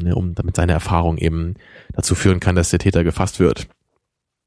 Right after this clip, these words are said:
Ja, und Will Graham sucht sich eben dazu Hilfe von Hannibal Lecter, der, ähm, von ihm, das sieht man kurz in einem, äh, Prolog,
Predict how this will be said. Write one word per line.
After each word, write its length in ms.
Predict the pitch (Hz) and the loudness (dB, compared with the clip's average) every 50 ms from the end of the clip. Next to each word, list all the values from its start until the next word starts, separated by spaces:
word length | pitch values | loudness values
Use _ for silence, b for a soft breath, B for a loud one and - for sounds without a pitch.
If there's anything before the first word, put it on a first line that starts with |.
| - b b b b b b b b b b | -18 b b b b b b b b b b
Ja, 140 | - 92 82 | -2 0 0
und 180 | 90 104 101 101 | 2 2 4 4
Will 140 | 123 143 123 | 4 4 6
Graham 420 | - 110 117 131 143 139 131 120 | 6 4 6 6 6 4 4 4
sucht 240 | 107 131 139 - - | 4 4 4 4 2
sich 160 | 131 113 107 | 0 0 4
eben 420 | 107 113 107 110 107 107 104 101 - | 4 4 4 2 0 -4 -4 -4 0
dazu 420 | - 101 113 - - - - 110 101 | 2 2 2 2 0 0 2 2 4
Hilfe 480 | 92 107 120 123 117 - 117 113 117 | 6 6 4 4 4 2 2 2 2
von 280 | - - 110 104 101 101 | 2 0 0 0 2 2
Hannibal 320 | 104 107 107 101 101 95 | 0 2 0 2 2 2
Lecter, 600 | 92 107 135 - - - 135 135 147 175 285 214 - _ _ _ _ _ _ - - | 2 2 0 -2 0 2 4 4 4 2 0 -6 -14 _ _ _ _ _ _ -4 0
der, 400 | 98 98 98 95 95 98 98 87 | 2 4 4 4 4 4 2 2
ähm, 220 | 92 90 90 95 95 | 2 0 -2 -2 -6
von 180 | - - 107 98 | -2 -2 -2 0
ihm, 480 | - 123 131 135 131 127 135 139 - - _ _ _ _ _ _ _ _ _ | 2 2 2 2 2 0 0 -4 -8 -12 _ _ _ _ _ _ _ _ _
das 280 | - 92 92 - 98 - | -20 -18 -8 -8 -6 -6
sieht 120 | - - | -4 -4
man 140 | 104 98 98 | -2 -2 -2
kurz 280 | 98 - 101 101 - - | 2 2 0 2 0 -2
in 120 | - 98 | -2 0
einem, 240 | 95 92 95 95 92 | 0 0 0 -2 0
äh, 120 | 90 87 | -2 -2
Prolog, 680 | - - - 101 101 101 107 113 117 - - - - - | -2 0 2 4 4 6 6 4 4 0 -6 -18 -18 -20